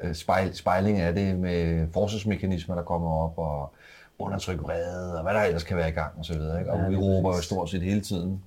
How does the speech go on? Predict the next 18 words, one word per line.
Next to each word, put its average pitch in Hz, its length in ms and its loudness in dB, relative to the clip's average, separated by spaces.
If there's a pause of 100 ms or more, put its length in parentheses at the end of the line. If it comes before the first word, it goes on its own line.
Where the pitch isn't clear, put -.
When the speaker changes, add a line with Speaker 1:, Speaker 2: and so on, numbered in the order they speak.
Speaker 1:
på - 100 -6
en 78 120 -2 (380)
fredelig 101 260 0
måde 95 200 0
selvfølgelig, 98 320 -2 (200)
kærlighed, 85 580 -2
ikke? 120 120 -4 (120)
Speaker 2:
Ja, 139 60 -2 (440)
lige 104 100 2
Speaker 1:
Ja, 98 60 2
Speaker 2:
præcis, 101 380 0
Speaker 1:
det 92 140 4
er - 40 -2
det. 139 120 -2
Speaker 2:
lige 98 120 2
præcis. - 400 -8 (720)
Speaker 1:
Så... 87 400 2
Øhm, 78 320 2